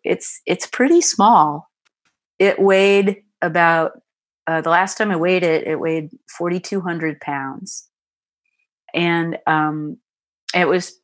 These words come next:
it was super easy to pull around and tow. It was, it was a, a won-, wonderful house to be able to live in. And then, um, after living in it for about thirteen years, I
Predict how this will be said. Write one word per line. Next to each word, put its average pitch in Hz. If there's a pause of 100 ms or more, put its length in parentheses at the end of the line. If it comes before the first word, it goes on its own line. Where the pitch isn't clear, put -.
(160)
it 180
was 165
super 180
easy 156
to 151
pull 151
around 143
and 147
tow. 143
It -
was, -
it -
was 147
a, -
a 143
won-, 160
wonderful 165
house 143
to -
be 147
able 143
to 151 (560)
live 180
in. 160
And 151
then, 147 (120)
um, 143 (400)
after 165
living 160
in 156
it -
for -
about 147
thirteen 151
years, 151
I 147